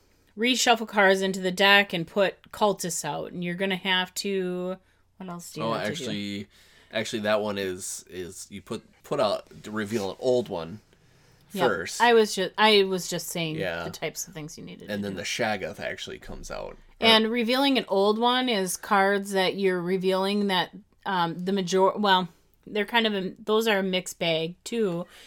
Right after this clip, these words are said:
Speaker 1: because some of 'em are, they stand throughout the entire game. So it could be, like, every time you go through a place, you, that has,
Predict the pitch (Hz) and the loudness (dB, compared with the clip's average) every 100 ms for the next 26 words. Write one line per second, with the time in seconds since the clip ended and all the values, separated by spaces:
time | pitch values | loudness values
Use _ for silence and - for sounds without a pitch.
0 | - _ 202 185 196 190 175 175 175 - | -20 _ -10 0 4 6 6 4 0 -4
1 | - 208 208 196 196 185 180 180 175 180 | 2 2 2 2 4 4 6 4 2 4
2 | 208 196 185 170 - - 214 208 208 202 | 6 6 4 0 -8 -4 2 2 2 2
3 | 185 180 175 175 165 156 190 180 170 165 | 0 0 -4 0 -2 0 2 2 0 -8
4 | 180 - 185 170 214 196 202 196 190 190 | -4 0 2 2 0 -2 0 2 2 2
5 | 170 160 156 202 214 220 226 202 196 180 | 0 -2 0 0 2 2 2 2 2 -2
6 | 196 196 190 - 226 214 190 - 180 - | 2 2 2 0 4 6 4 2 -2 0
7 | 330 269 190 196 - - - - - - | 2 4 2 0 -6 -12 -18 -20 -20 -8
8 | 214 214 202 196 - - 202 202 190 202 | 2 6 8 8 2 -6 4 4 8 8
9 | 196 196 | 8 6